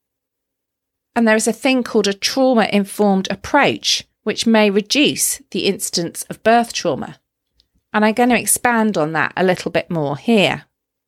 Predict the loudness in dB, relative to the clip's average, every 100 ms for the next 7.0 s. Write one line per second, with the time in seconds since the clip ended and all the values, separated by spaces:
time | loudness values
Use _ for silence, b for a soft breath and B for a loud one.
0 | _ _ _ _ _ _ _ _ _ _
1 | _ -2 2 2 0 -4 -4 -2 0 0
2 | 0 -2 -4 -8 0 2 2 0 -4 -4
3 | -4 -8 _ 0 2 2 0 -2 -4 _
4 | _ _ _ _ _ _ _ _ _ -2
5 | -2 -6 -2 0 0 0 -2 0 0 2
6 | 2 0 0 -4 -2 2 2 2 -2 -2